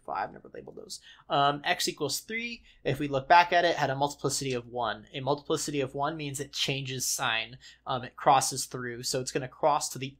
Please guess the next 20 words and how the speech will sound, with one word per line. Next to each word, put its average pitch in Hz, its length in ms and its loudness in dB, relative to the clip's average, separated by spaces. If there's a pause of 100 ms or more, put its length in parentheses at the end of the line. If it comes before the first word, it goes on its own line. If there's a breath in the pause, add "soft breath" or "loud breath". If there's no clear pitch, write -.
(120)
other 139 420 2
side. - 540 -6 (720)
So - 140 -16
it's - 100 -12
gonna 127 140 -8
go - 100 -2
all 143 160 -2
the 127 60 -2
way 123 120 0
up - 140 -8
here, 180 480 -6
and 139 100 -8
again, 131 280 -4
it 123 120 -8 (160)
has 147 240 6
to - 100 -8
connect 127 500 -8 (140)
down 117 360 -4
to 117 580 -12 (180)
here. - 340 -12